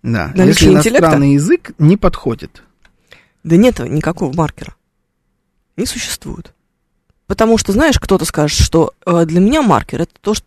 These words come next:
Speaker 2: факт, что человек прочитал Толстого и Достоевского. Да все читали Толстого и Достоевского в той или иной степени. У нас в школьную программу
Speaker 1: Ну, в той
Speaker 2: входит.
Speaker 1: или иной степени, ладно, хорошо.
Speaker 2: Ну,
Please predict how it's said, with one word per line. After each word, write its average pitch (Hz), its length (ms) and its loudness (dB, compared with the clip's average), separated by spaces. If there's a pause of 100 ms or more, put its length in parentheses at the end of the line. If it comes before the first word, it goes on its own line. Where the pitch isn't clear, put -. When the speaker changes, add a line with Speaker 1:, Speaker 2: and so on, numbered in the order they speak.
(140)
Speaker 2:
факт, - 300 -2
что - 120 -14
человек 185 280 -2
прочитал 185 440 -2
Толстого 170 440 -2
и - 40 0
Достоевского. - 600 -8 (240)
Да 147 120 -8
все - 200 -4
читали - 280 -4
Толстого 139 360 -8
и 135 40 -8
Достоевского 180 420 -8
в - 80 -12
той 190 140 -2
или 151 120 0
иной 160 140 -2
степени. - 320 -10
У 135 60 -6
нас 151 160 -8
в - 60 -2
школьную 170 300 -2
программу 131 260 -2
Speaker 1:
Ну, 113 60 -4
в - 40 -12
той - 60 -12
Speaker 2:
входит. 131 180 0
Speaker 1:
или 131 80 -2
иной 123 140 -2
степени, - 380 -16
ладно, 57 300 -12
хорошо. - 440 -16 (220)
Speaker 2:
Ну, 170 300 -2